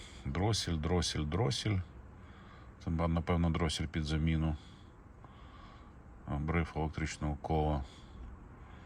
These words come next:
Далі, по двом парктронікам. Переднім помилка. Теж попросили перевірити, там, може, фішки не надіті.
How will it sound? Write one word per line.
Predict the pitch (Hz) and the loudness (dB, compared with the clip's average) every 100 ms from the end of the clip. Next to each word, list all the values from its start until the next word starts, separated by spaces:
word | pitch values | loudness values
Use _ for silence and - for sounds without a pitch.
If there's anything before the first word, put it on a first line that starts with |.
| - - - - - - - - - - - - | -16 -14 -14 -14 -14 -14 -14 -14 -14 -14 -16 -8
Далі, | 80 80 82 80 73 71 - - | -2 2 6 6 6 2 -2 -4
по | - | -2
двом | 76 87 | 2 2
парктронікам. | 82 85 - 123 117 110 101 90 82 - - - - - - - - - - - - - - - - - | 2 0 2 2 4 4 4 2 2 -2 -12 -12 -12 -12 -14 -12 -12 -10 -10 -10 -10 -10 -10 -12 -12 0
Переднім | 85 87 85 78 80 78 | 4 6 6 4 2 2
помилка. | - 85 80 76 - 73 - - - - - - - - - - - - - - - - - - - | 2 4 4 2 2 0 -2 -10 -12 -12 -12 -12 -12 -12 -10 -12 -12 -12 -10 -10 -12 -12 -14 -14 -4
Теж | 82 | -4
попросили | - 80 80 - 78 | -2 -2 -2 2 2
перевірити, | 73 80 78 80 76 69 | 2 4 6 4 4 0
там, | 71 | 0
може, | 71 71 71 | 2 2 0
фішки | 80 80 - | 0 -2 0
не | 71 | 2
надіті. | 71 67 71 - | 2 0 -4 -6